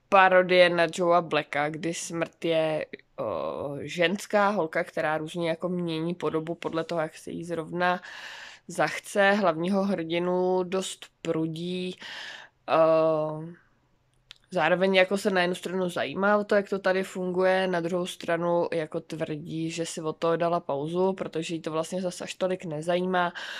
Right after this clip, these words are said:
Co mi vadí, tak, eh, takový jako ustaviční opakování a repetitivnost věcí, které nejsou pro ten příběh důležitý a který ze mě jako ze čtenáře dělají idiota. Stejně tak, eh,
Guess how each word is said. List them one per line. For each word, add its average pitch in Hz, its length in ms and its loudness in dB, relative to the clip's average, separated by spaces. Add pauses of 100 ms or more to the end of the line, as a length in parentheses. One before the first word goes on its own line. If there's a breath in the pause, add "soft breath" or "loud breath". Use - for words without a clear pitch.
(280 loud breath)
Co - 120 -6
mi 196 140 4
vadí, 170 440 0
tak, 180 320 -4
eh, 180 60 2 (360)
takový 185 280 -4
jako 185 260 0
ustaviční 185 1000 0 (400 loud breath)
opakování 196 1080 4
a 185 120 0
repetitivnost 185 1160 0
věcí, 180 440 2
které 180 300 -4
nejsou 202 400 2
pro 190 180 -2
ten 185 180 -2
příběh 175 480 -4
důležitý 160 580 -2
a 185 60 -4
který 180 320 -4
ze 185 120 4
mě 170 160 0
jako 170 200 -2
ze 190 100 -4
čtenáře 170 520 -4
dělají 180 260 2
idiota. 160 640 0 (500 loud breath)
Stejně 190 600 0
tak, 185 460 2
eh, 190 40 4